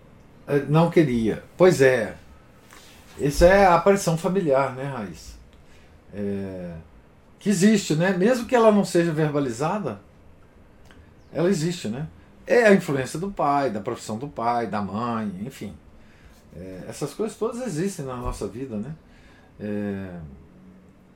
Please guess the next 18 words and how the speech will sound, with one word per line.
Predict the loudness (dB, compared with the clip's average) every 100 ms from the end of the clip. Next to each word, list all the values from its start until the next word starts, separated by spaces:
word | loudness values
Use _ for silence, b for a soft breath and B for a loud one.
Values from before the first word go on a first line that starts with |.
| _ _ _ _ -16
e, | -10 -6 -6 -10 -12 -14 -16 _ b b b b _ -12
e |
me... | -6 -6
é... | -6 -10 -6 -6 -6 -8 -14 _ _ _ _ _ _ -12
que | -8
Deus | -2 0 0
nos | -2 -6
dê | -2 -2 -2
sabedoria | -6 -6 -6 -2 -4
para | -4 -4
orientar | -4 -6 -8 -6 -6
e |
aceitar | -6 -8 -8
a | -6
vocação | -6 -8 -6 -8
dos | -6
nossos | -6 -8 -10 -16
filhos. | -6 -2 -2 -2 -4 -8 -20